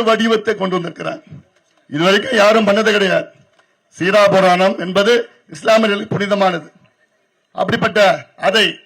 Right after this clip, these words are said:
இப்ப சிலப்பதிகாரம், அப்படிலாம் கு-, குற்றால குறவஞ்சி, சிலப்பதிகாரம், சீராபுராணம், இதெல்லாம் ஒரு சி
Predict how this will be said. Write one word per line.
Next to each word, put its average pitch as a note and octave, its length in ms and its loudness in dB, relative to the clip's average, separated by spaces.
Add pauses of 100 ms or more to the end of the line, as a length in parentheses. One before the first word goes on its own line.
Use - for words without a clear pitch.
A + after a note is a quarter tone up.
(540)
இப்ப F#3+ 220 -8
சிலப்பதிகாரம், F#3+ 760 -2 (640)
அப்படிலாம் G3+ 420 -4 (100)
கு-, - 180 -20
குற்றால A#3 320 -2 (120)
குறவஞ்சி, G3 400 -2 (360)
சிலப்பதிகாரம், G#3 680 0 (280)
சீராபுராணம், G#3 800 0
இதெல்லாம் G#3 380 2 (360)
ஒரு F#3+ 120 -4 (120)
சி F3 120 -10